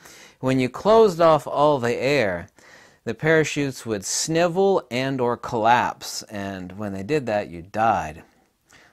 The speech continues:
So, they don't work perfectly when they're closed, and they, uh, absolutely don't work when they're totally open. Parachutes are not fully open. That's not how they work.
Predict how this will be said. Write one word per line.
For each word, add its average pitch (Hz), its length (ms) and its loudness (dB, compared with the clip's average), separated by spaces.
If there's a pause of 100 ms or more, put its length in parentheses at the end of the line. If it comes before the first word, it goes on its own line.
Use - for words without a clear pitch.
(100)
So, 87 440 -8 (1000)
they 117 140 -4
don't 139 200 0
work 135 500 -2
perfectly 131 460 -4
when 110 160 -2
they're 98 100 -4
closed, 139 680 -2
and 95 280 -8
they, 87 280 -10
uh, 80 200 -10
absolutely 113 720 -4
don't 101 240 -8
work 92 300 -8
when 92 120 -12
they're 87 140 -12 (400)
totally 101 400 -6
open. 85 460 -10 (480)
Parachutes 120 840 -8 (140)
are 95 140 -10
not 98 300 -8 (100)
fully 90 260 -10
open. 85 380 -12 (160)
That's - 400 -14
not 90 160 -12
how 90 80 -8
they 90 80 -10
work. 85 300 -10